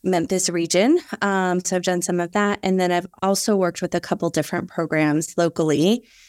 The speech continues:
that provide services in the schools, but not functioning as a school psychologist in that role. So supporting and consulting with schools,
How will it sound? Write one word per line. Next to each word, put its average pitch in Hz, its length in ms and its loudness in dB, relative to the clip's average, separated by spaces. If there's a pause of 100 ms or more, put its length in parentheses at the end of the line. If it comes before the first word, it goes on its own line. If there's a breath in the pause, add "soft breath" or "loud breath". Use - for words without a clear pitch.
(140 soft breath)
that 165 640 0 (260)
provide 170 440 -2
services 233 540 0
in 302 140 4
the 311 80 4
schools, 302 500 0
but - 220 0
not 175 420 0 (340)
functioning 185 480 -2
as 170 280 -2 (260)
a 165 40 -4
school - 260 -4
psychologist 151 680 -4
in 160 80 -2
that 147 180 -4
role. 185 280 -2
So 160 320 0
supporting 160 640 -2
and 143 120 -2
consulting 151 640 -4
with 156 140 -2
schools, 151 600 -4